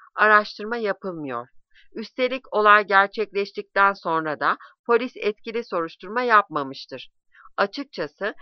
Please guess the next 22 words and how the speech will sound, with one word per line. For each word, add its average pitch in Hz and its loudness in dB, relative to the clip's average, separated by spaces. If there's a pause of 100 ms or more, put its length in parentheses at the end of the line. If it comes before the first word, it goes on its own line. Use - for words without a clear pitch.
(160)
idare, 196 6
yani 175 2
güvenlik 190 2
güçleri 156 -8 (240)
görevlerini 233 4
yerine 170 -4
getirmeyerek 170 -6 (240)
saldırganlara 220 6
ortam 214 0
hazırlamıştır." 135 -8 (680)
Yargılamada 220 6
da 170 0 (220)
göstermelik 214 4
olarak 147 0
yargılananlar 170 2
olmuş 139 -6 (280)
ama 196 2
sanıklarla 214 6
ilgili 147 -8
müvekkilime 185 -6
tebligat 208 -2
yapılmamış. 151 -6